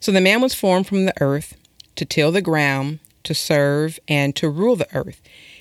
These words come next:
And the woman is built from the man's side to bring life and communion through their union. So the biblical account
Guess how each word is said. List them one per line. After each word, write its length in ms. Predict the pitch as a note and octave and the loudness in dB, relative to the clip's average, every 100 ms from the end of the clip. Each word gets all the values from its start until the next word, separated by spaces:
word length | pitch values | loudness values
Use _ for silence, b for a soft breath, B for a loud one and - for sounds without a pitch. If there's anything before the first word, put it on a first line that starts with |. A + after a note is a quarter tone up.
| B | B
And 120 | F3+ | 2
the 120 | D#3+ | 4
woman 240 | E3 E3 F3+ | 4 4 2
is 160 | G3+ | -2
built 500 | F3+ E3 C#3 - - - | -2 0 2 0 -8 -10
from 240 | - E3 E3 | -2 0 2
the 80 | |
man's 380 | D#3+ D3+ D#3 F3 | 2 0 0 -2
side 440 | - C#3+ C#3 C#3 - | -2 0 2 0 -2
to 120 | D3 | -4
bring 300 | C3+ C#3+ C#3 | -2 -2 0
life 520 | D3 D#3+ F#3 - - - D3 | 0 0 0 -6 -20 -8 -2
and 180 | D3+ | -2
communion 760 | - E3 D#3 E3+ F3 C#3 C3 D#3 b b b - | -2 -2 0 0 0 0 -2 -6 b b b -2
through 260 | F#3+ G#3+ | 0 2
their 180 | D#3 D#3+ | 2 2
union. 560 | G3 B3 G#3+ - F#3+ - b b b b b | 2 0 0 -2 -8 -18 b b b b b
So 260 | - G3 F#3 | -2 0 2
the 100 | E3+ | 0
biblical 640 | F3 D4 F4 - D4 B3+ | 0 0 -2 0 0 0
account 800 | F#3 - - F3+ D3+ D3+ - | -4 -8 -2 0 0 -4 -10